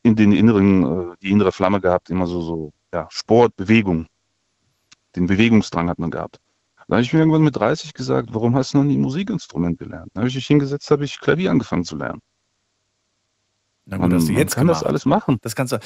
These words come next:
Speaker 2: du hast ja ganz am Anfang unseres Gesprächs gesagt, „Ich will nach der Arbeit zwar noch ein bisschen arbeiten, aber nur noch, was mir Spaß macht.“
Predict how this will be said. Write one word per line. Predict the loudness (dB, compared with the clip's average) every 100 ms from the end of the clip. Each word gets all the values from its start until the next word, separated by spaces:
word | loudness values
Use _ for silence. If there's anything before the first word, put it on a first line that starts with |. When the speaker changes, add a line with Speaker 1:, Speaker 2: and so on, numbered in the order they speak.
| -12 -2
Speaker 2:
du | -2
hast | 0
ja | -4 -2
ganz | -4 -2
am | -2
Anfang | -4 -4
unseres | -4 -6 -8
Gesprächs | -10 -8 -8 -6
gesagt, | -6 -6 -8 -16
„Ich | -6
will | -2
nach | -2 -4
der | -6
Arbeit | -4 -4 -4
zwar | -4 -6
noch | -4 -6
ein | -6
bisschen | -6 -8
arbeiten, | -8 -6 -6 -6 -6
aber | -6 -4
nur | -4
noch, | -4 -6
was | -10 -10
mir | -12
Spaß | -10 -8 -8 -8 -14
macht.“ | -16 -18